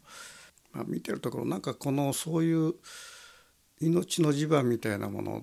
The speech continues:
の日だまりっていうかな、そういうものが、まあ、鈴が好きなんでしょうね。で、まあ、しばらくするとパッと飛んでいくんだけども、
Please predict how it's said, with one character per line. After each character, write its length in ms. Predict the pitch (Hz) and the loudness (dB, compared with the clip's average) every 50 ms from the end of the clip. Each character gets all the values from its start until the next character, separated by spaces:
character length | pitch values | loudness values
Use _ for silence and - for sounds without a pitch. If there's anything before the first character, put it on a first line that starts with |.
| - - | -8 -8
の 140 | - 139 123 | -6 -6 -6
日 240 | - - - - 127 | -4 -6 -4 -2 0
だ 120 | 127 123 | 2 2
ま 120 | 127 131 120 | 2 2 0
り 100 | 113 117 | -2 -6
っ 20 | - | -10
て 140 | _ - | _ -16
い 40 | 113 | -14
う 20 | - | -10
か 140 | - 113 | -8 -8
な、 280 | 123 135 151 127 104 107 | -6 -6 -6 -6 -8 -8
そ 220 | - - - - 196 | -6 -6 -4 -4 -2
う 40 | 202 | -2
い 20 | |
う 40 | 220 | -2
も 60 | 220 | -2
の 100 | 170 139 | -2 -2
が、 80 | 131 127 | -2 -2
ま 100 | 131 131 | -2 -2
あ、 40 | |
鈴 340 | - - - 151 160 180 - 349 - _ - | -2 -4 -4 -4 -6 -6 -8 -10 -12 _ -10
が 120 | 156 - | -8 -8
好 60 | - | -6
き 220 | - - - - 233 | -8 -8 -6 -4 -4
な 80 | 269 | -4
ん 60 | 214 - | -4 -4
で 80 | 104 | -6
し 100 | - - | -6 -8
ょ 60 | 92 | -8
う 20 | 95 | -6
ね。 320 | 98 73 73 - - - _ _ - _ _ _ _ _ _ _ _ _ _ _ _ _ _ _ _ _ _ _ _ - - | -6 -6 -6 -6 -8 -14 _ _ -20 _ _ _ _ _ _ _ _ _ _ _ _ _ _ _ _ _ _ _ _ -20 -6
で、 80 | - 170 | -2 2
ま 120 | 202 175 | 2 2
あ、 40 | 143 | 2
し 100 | - - | 2 2
ば 100 | 170 175 | 0 0
ら 60 | 151 | 0
く 80 | - - | 0 -2
す 60 | - | -6
る 60 | - | -6
と 60 | - 107 | -8 -6
パ 160 | - - 113 | -4 -4 -4
ッ 20 | 113 | -4
と 120 | - 101 | -6 -10
飛 160 | - - - | -8 -8 -8
ん 60 | 107 | -6
で 80 | 110 107 | -6 -6
い 60 | 101 | -8
く 100 | - - | -6 -6
ん 80 | 107 107 | -8 -8
だ 140 | 117 - - | -8 -12 -14
け 100 | - - | -16 -18
ど 140 | - - | -18 -14
も、 260 | - - 107 - - | -12 -10 -10 -10 -12